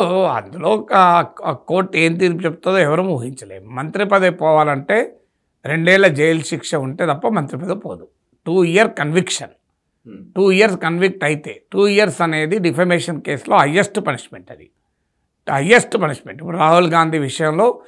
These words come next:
Speaker 1: ఆ, టూ ఇయర్స్ వేశారు. ఎందుకు వేశారు? డిస్‌క్వాలిఫికేషన్కు మినిమం టూ ఇయర్స్ కన్విక్షన్ ఉండాలి.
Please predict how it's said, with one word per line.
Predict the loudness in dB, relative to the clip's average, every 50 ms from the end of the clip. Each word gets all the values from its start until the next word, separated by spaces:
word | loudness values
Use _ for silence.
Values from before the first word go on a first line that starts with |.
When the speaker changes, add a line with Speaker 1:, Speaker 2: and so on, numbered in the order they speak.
| _ _ _ _ _ _ _ _ _ 0
Speaker 1:
ఆ, | 2 4 4
టూ | 2 0 -2 0 2 4
ఇయర్స్ | 6 6 4 4 4
వేశారు. | 0 0 0 0 -2 -4 -4
ఎందుకు | -4 -6 -4 -2 -2
వేశారు? | -2 0 0 0 0 2 0 -2 -4 -6 _ _ _ _ _ _ _ -10
డిస్‌క్వాలిఫికేషన్కు | 0 2 2 2 2 2 6 6 6 6 6 2 -2 0 0 0 0 0 -2 -4 -4 -4 -4 -4
మినిమం | -2 -2 0 0 2 2 2 2 0
టూ | 0 0 2 2
ఇయర్స్ | 4 2 2 0 -4 -12
కన్విక్షన్ | -12 -10 -8 -8 -8 -10 -12 -16 -16
ఉండాలి. | -18 -16 -16 -16 -12 -12 -12 -14